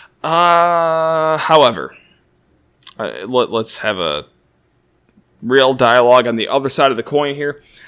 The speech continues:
The reason to believe M S U will not win this game, uh, I, I got two words written down. One of them is Coburn, and one of them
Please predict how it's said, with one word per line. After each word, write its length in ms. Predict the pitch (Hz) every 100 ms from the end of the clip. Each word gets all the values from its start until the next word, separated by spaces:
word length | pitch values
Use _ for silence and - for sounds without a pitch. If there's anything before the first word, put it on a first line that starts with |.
| - -
The 100 | 165
reason 520 | 156 165 202 214 220
to 140 | 202 196
believe 280 | 185 185 170
M 160 | 139
S 180 | 131 -
U 220 | 131 139
will 320 | 131 131 120
not 440 | 113 113 127 131 127
win 220 | 127 127
this 220 | 127 120
game, 420 | 127 123 123 123
uh, 140 | 85 107
I, 240 | 113 85
I 20 |
got 220 | 117 101 -
two 360 | - 180 190
words 400 | 190 143 151 147
written 240 | 160 147 151
down. 400 | 156 156 156 143 _
One 200 | 127 143
of 40 |
them 140 | 147 113
is 100 | -
Coburn, 760 | - - 247 254 262 262 254 - - - - -
and 180 | 185 185
one 120 | 185
of 60 |
them 180 | 185 180